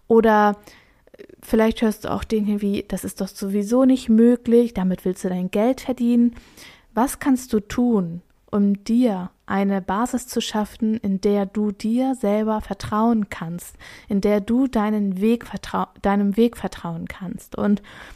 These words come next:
da geht es wirklich auch darum, sich mit Gleichgesinnten zu vernetzen, sich mit anderen auszutauschen, die entweder auf demselben Weg sind oder aber vielleicht auch in der Selbstständigkeit sind. Denn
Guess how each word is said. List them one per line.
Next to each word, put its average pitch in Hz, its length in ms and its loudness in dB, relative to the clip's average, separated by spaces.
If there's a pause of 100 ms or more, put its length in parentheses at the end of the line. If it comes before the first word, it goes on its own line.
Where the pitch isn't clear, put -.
(120)
da 247 200 6
geht 233 200 2
es - 140 -4
wirklich 214 400 -6
auch - 120 -14
darum, 233 500 4
sich 196 260 -4
mit 190 380 -8
Gleichgesinnten 233 800 0
zu 226 160 -2
vernetzen, 202 680 -2
sich 190 240 -6
mit 185 240 -6
anderen 233 460 2
auszutauschen, 220 880 -2 (460)
die 202 100 -4
entweder 208 560 2
auf 202 160 -4
demselben 226 680 2
Weg 240 240 0
sind 233 420 0
oder 202 260 2
aber 202 220 0
vielleicht 196 480 -2
auch 208 100 -2
in 190 120 -4
der 185 100 -2
Selbstständigkeit 190 1000 -2
sind. 180 400 -6
Denn 185 280 -2